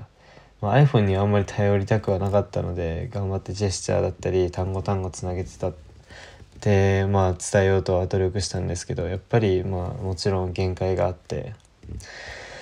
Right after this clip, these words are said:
なので、今思うのは、この今の、この今の、あの、コミュニケーション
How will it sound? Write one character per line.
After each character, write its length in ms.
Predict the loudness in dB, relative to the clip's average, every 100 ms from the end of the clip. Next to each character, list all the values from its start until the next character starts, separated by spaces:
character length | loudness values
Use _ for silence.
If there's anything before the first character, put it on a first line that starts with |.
| -18 -18 -18 -16 -14 -2 4
な 100 | 6
の 100 | 8
で、 280 | 6 6
今 240 | 8 10 10
思 240 | 8 6
う 20 |
の 140 | 6 6
は、 240 | 6 4
こ 140 | 6 10
の 100 | 10
今 240 | 12 10
の、 200 | 8 0 -8 -18 -20 2
こ 120 | 8
の 120 | 10
今 220 | 12 10 8
の、 260 | 8 6
あ 40 | 4
の、 180 | 2
コ 140 | 2 2
ミ 80 | 4
ュ 20 |
ニ 80 | 4
ケ 160 | 4
ー 20 |
シ 120 | 4
ョ 60 |
ン 60 | 2